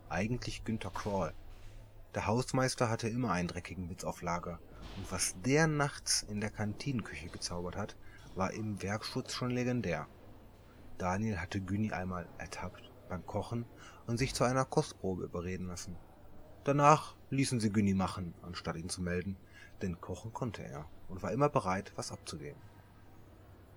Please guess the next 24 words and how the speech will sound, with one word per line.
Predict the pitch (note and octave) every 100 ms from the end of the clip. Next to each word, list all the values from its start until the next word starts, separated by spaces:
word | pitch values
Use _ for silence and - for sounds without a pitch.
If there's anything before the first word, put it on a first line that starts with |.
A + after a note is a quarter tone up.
| - - - - - - - - - - - - -
Doktor | D#3+ - C3
Nagel | G#2+ A2 G#2+ F#2 D#2
wäre | F2+ F2
noch | E2+ F2 -
zu | -
nennen, | F2 E2+ E2 - - - -
einer | F#2
der | F2 E2
richtigen | F#2+ - - E2 D#2+
Doktoren, | D#2+ - F#2 F2 E2 - - -
wie | F2+
Daniel | F2 E2 F2 E2+
es | E2
immer | D2 D#2+
nannte. | D#2 D#2+ E2+ F2 - - - - - - - - -
Der | A2+
hatte | A#2 -
ihm | A#2+ C3+
vor | C3+ B2
ein | A#2+
paar | A2+
Tagen | - A2+ G#2
Blut | G#2 A#2
abgenommen, | G2+ G2 F#2+ F2+